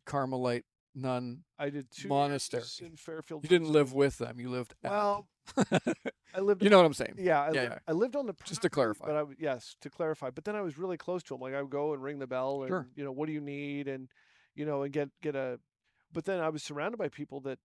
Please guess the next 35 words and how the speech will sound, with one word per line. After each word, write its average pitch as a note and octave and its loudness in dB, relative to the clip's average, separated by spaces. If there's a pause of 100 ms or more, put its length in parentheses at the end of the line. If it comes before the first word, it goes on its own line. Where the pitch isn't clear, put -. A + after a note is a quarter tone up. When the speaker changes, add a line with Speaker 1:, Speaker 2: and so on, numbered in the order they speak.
Speaker 2:
I - -20
mean B2 -16 (340)
Speaker 1:
And D3 2
it's F3 2
a F3+ 10
historic C#3+ 4
site. C3 2 (360)
And B2+ -4
whoever E3 10
was C3 6
donating C3+ 2 (680)
the C3 -6
money, B2+ 2 (120)
what D3+ 8
you C#3 -2
did C#3 6
there B2 -2
was A#2 -2
astounding. A#2+ -4
Speaker 2:
Thank - -18
you. - -14
Speaker 1:
Yeah. - -10
Yeah. - -6 (680)
Speaker 2:
And E3+ -2
Speaker 1:
And F#3 6
let B3 10
Speaker 2:
then D4+ 6
Speaker 1:
me A#3+ -2
just, D#3+ 4
let D3+ -2
me B2 -2
just, - -14
I'm C3+ -4
just B2 -6
gonna A#2 -8